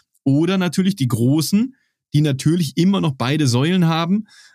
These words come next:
ähm, wo man vielleicht zwar mit einem Szenario gerechnet hat, wo, äh, das Thema Elektro ein bisschen höher hätte jetzt schon sein können, ähm,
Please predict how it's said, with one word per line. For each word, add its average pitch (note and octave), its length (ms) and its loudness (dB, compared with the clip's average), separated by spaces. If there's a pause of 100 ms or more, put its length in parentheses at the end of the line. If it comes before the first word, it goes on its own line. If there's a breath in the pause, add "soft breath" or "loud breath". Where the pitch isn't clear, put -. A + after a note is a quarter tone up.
(120)
ähm, D#3 260 0
wo C#3 60 2
man C#3+ 160 0
vielleicht C3 440 -2
zwar D#3 180 -2
mit D3 140 -2
einem C#3+ 140 2
Szenario C#3 500 0
gerechnet C3+ 400 0
hat, C#3 220 0
wo, C#3 340 0 (440 soft breath)
äh, C#3+ 360 -2
das C3 140 -2
Thema C#3+ 280 0
Elektro C3 420 -2
ein D3 80 0
bisschen C3 220 2
höher D#3 260 2
hätte D3+ 220 0
jetzt C#3+ 280 -6
schon C#3+ 200 0
sein C3 260 0
können, C3+ 380 0 (320 loud breath)
ähm, C3 420 0